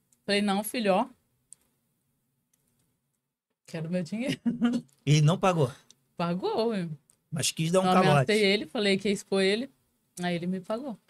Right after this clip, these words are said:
Speaker 1: <laughs>
Speaker 2: E é o quê? Jogador? Pode dar uma pista? Jogador? Aí a galera deixa
Speaker 1: É
Speaker 2: no
Speaker 1: uma atleta,
Speaker 2: comentário aí.
Speaker 1: é uma atleta.
Speaker 2: É um atleta?
Speaker 1: É.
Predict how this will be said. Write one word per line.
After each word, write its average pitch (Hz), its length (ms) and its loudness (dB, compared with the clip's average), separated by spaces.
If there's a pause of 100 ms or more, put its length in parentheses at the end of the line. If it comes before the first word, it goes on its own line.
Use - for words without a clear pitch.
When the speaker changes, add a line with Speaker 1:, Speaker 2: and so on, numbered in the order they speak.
(680)
Speaker 1:
<laughs> 277 440 -4 (220)
Speaker 2:
E 147 120 4
é 151 40 6
o 151 60 2
quê? 110 260 -4 (160)
Jogador? 120 600 -2
Pode 117 200 -6
dar 117 120 -6
uma 117 80 -6
pista? 147 360 -6
Jogador? 123 880 -2 (220)
Aí 131 100 2
a 151 40 6
galera 185 300 4
deixa 190 180 4
Speaker 1:
É - 20 8
Speaker 2:
no 214 60 6
Speaker 1:
uma 220 140 6
atleta, 196 160 4
Speaker 2:
comentário 214 320 4
aí. 170 40 2
Speaker 1:
é 175 40 0
uma 175 120 -2
atleta. 165 480 -6 (400)
Speaker 2:
É 113 40 -6
um 113 60 -2
atleta? 147 520 0
Speaker 1:
É. 160 240 -2